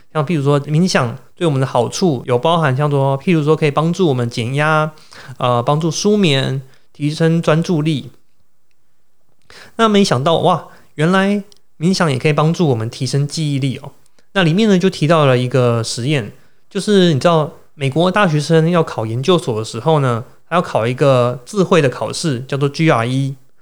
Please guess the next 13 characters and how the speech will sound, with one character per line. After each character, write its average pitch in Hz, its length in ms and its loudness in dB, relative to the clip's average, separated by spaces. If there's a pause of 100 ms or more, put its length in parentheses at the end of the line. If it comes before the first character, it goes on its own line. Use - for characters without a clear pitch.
(220)
那 240 100 2
G 247 220 0
R 190 160 4
E 202 140 4
呢， 185 180 4
它 180 100 2
就 185 120 0
是 175 260 0
要 175 140 2
背 180 180 2
很 127 140 0
多 131 160 0
的 123 360 2